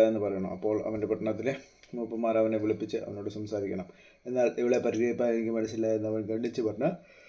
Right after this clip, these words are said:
അവൻ്റെ സഹോദരൻ്റെ ഭാര്യ മൂപ്പന്മാർ കാണിക്കെ അവൻ്റെ അടുക്കൽ ചെന്ന് അവൻ്റെ കാലിൽ നിന്ന് ചെരുപ്പഴിച്ച് അവൻ്റെ മുഖത്ത് തുപ്പി, സഹോദരൻ്റെ വീട് പണിയാത്ത പുരുഷനോട് ഇങ്ങനെ ചെയ്യുമെന്ന് പ്രത്യുത്തരം പറയണം.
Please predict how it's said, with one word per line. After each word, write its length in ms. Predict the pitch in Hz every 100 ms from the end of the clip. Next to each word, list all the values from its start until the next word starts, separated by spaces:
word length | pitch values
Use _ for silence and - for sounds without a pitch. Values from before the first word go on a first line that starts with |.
| - - 135
അവൻ്റെ 200 | 143 143
സഹോദരൻ്റെ 500 | 135 127 127 123 127 -
ഭാര്യ 240 | 120 117 117
മൂപ്പന്മാർ 400 | 113 117 117 113
കാണിക്കെ 280 | 113 110 113 107
അവൻ്റെ 200 | 113 107
അടുക്കൽ 220 | 107 110
ചെന്ന് 220 | 107 110 120
അവൻ്റെ 200 | 113 110
കാലിൽ 240 | 107 104 110
നിന്ന് 120 | 110 104
ചെരുപ്പഴിച്ച് 460 | 104 113 107 - -
അവൻ്റെ 180 | 107 98
മുഖത്ത് 260 | 107 110 113
തുപ്പി, 240 | 104 95 127
സഹോദരൻ്റെ 400 | 117 107 110 110 104
വീട് 160 | 104 107
പണിയാത്ത 300 | 107 107 101
പുരുഷനോട് 360 | 104 104 107 107
ഇങ്ങനെ 180 | 104 110
ചെയ്യുമെന്ന് 320 | 107 107 110 98
പ്രത്യുത്തരം 420 | 98 110 107 110 98
പറയണം. 280 | 98 95